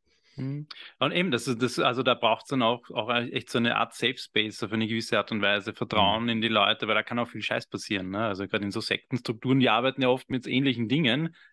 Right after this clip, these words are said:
Speaker 1: aber da wird es dann halt immer in, in, in, in den missbräuchlichen Kontext, also in,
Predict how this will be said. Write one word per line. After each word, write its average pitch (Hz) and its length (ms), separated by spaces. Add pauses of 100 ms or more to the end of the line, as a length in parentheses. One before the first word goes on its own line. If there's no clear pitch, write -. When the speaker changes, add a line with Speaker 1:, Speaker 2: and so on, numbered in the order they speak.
Speaker 1:
aber 110 180
da 113 140
wird 120 160
es 120 80
dann 120 160
halt 117 160
immer 120 260
in, 113 260
in, 110 720 (280)
in, 101 240
in 101 120
den 101 100
missbräuchlichen 104 680
Kontext, - 480
also 98 200
in, 98 320